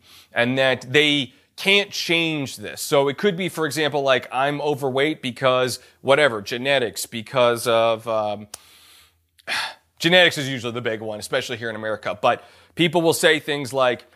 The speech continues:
"Yeah, I'm just, I'm too busy. Um, yeah, after I had a child," that type of thing. People will, will tell themselves that they have, like, that they have reasons, that there's, like, real, real i-, immovable reasons for why they are the way that they are.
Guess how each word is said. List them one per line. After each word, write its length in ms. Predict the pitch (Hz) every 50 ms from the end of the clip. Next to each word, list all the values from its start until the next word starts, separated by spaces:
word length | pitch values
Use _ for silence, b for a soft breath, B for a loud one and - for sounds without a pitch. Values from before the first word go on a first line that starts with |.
| b b
"Yeah, 240 | - 143 156 151 131
I'm 140 | 131 139 127
just, 200 | 156 143 - -
I'm 140 | 127 127 120
too 200 | - - 160 147
busy. 540 | 131 147 156 156 139 147 160 156 151 151 151
Um, 400 | 117 117 113 113 113 113 120 127
yeah, 160 | 127 131 127
after 360 | 123 123 131 131 - 156 143
I 60 | 127 123
had 160 | 135 139 131
a 40 | 123
child," 480 | - - 151 131 131 131 131 131 131
that 120 | 135 127 -
type 140 | 143 131
of 80 | 127 -
thing. 180 | - 131 127 113
People 280 | - 180 165 156 165
will, 280 | 151 147 135 120 - b b b b b
will 140 | - 139 139
tell 320 | - - 196 220 247 247
themselves 520 | 233 208 180 160 - - 151 147 147 131 131
that 120 | 143 127
they 120 | 139 135 135
have, 220 | 147 147 135 123
like, 120 | 127 120 - _ _ _ _ _ _
that 280 | 147 135 131 131 127 -
they 100 | 151 151
have 140 | 143 131 131
reasons, 540 | 135 139 151 180 208 196 151 143 131 113
that 80 | 120 110
there's, 180 | 123 123 113 117
like, 140 | 120 110
real, 480 | 127 135 151 190 240 247 247 220 175 - -
real 500 | 147 139 160 190 208 214 220 220 220 B B B B B _ _
i-, 140 | 165 - - _ _ _ _ _ _ _ _ _ _ _ _ _
immovable 720 | 190 180 175 175 180 214 254 269 240 254 233 180 214 202 170
reasons 500 | 160 175 180 180 147 127 127 117 110 -
for 160 | - 143 131
why 300 | 123 120 123 127 131 131
they 100 | 127 127
are 240 | 117 117 113 113 107
the 80 | 110
way 160 | 101 101 98
that 160 | 95 98 90 -
they 120 | 95 95
are. 360 | - 120 143 131 107 92 -